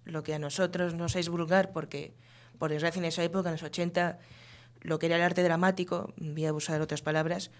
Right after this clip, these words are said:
solamente iban las pros-, prostitutas y los homosexuales, eh, travesti, todo tipo de esto. Esto lo han dicho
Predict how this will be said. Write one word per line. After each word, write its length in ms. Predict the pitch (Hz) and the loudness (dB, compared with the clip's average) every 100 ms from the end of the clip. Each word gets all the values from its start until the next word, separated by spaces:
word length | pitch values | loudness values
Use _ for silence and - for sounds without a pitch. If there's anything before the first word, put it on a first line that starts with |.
| - | -16
solamente 400 | - 156 160 165 | -8 -2 0 2
iban 200 | 180 175 | 2 2
las 160 | 175 165 | 2 0
pros-, 200 | 151 151 - - | -4 -8 -10 -6
prostitutas 760 | 156 151 165 175 180 208 - - - - - - | -4 -2 0 0 0 -4 -8 -16 -20 -20 -20 -6
y 100 | 165 | 0
los 840 | 160 151 147 139 143 160 - - - _ _ | 4 4 2 -2 -6 -6 -6 -8 -12 _ _
homosexuales, 800 | 160 147 156 156 156 160 180 180 | -6 -4 -4 0 2 4 4 4
eh, 120 | 156 | 0
travesti, 520 | 143 - 147 160 165 | -4 -6 0 2 2
todo 280 | 180 156 156 | 0 -4 -6
tipo 260 | - 160 151 | -6 -4 -2
de 80 | 156 | -4
esto. 140 | 156 | -4
Esto 180 | 147 175 | -2 0
lo 60 | |
han 80 | 160 | 2
dicho 320 | 165 170 202 | 2 2 0